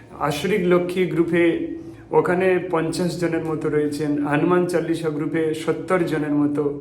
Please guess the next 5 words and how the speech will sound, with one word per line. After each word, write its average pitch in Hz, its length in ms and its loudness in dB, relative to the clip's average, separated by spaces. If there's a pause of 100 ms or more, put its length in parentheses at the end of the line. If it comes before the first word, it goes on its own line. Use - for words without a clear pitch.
(540)
ইনার 175 280 2
ইঞ্জিনিয়ারিংয়ে 160 720 2
রয়েছেন 151 460 0 (800)
একষট্টি 165 560 -2
জনের 123 260 -4